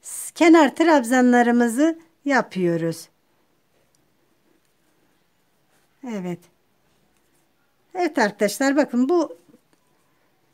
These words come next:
işimiz böyle kendisini tekrarlıyor arkadaşlar. Şöyle şey yapayım. Hı.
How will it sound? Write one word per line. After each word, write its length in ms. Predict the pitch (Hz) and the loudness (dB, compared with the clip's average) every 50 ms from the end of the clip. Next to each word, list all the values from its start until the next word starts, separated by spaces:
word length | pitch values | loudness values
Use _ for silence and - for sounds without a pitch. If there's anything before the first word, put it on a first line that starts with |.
| _ _ - | _ _ -4
işimiz 680 | 381 392 - - - 302 269 302 359 440 415 - - _ _ - | -2 -2 0 2 4 6 6 6 6 4 2 -4 -10 _ _ 0
böyle 340 | 381 381 320 277 269 262 254 | 4 6 6 6 6 4 2
kendisini 640 | - 403 370 330 302 269 254 - 277 294 359 359 | 2 2 4 6 4 4 4 4 4 4 4 4
tekrarlıyor 800 | 311 370 339 302 - 233 247 226 214 202 190 185 190 190 190 175 | 4 2 2 2 2 2 2 2 2 2 0 0 0 0 0 0
arkadaşlar. 800 | 175 170 165 160 - - 180 160 165 156 - - - 190 170 165 - - _ _ _ | 0 -2 -4 -4 -6 -8 -8 -6 -8 -8 -10 -10 -10 -10 -10 -10 -12 -18 _ _ _
Şöyle 520 | _ - - - 247 233 214 196 196 - - _ _ _ | _ -20 -12 -10 -8 -6 -6 -6 -8 -10 -14 _ _ _
şey 180 | - - - 220 | -12 -8 -6 -4
yapayım. 400 | 202 190 - - - 269 302 - _ _ _ _ _ _ | -4 -6 -6 -8 -10 -10 -10 -10 _ _ _ _ _ _
Hı. 160 | 247 226 | -16 -16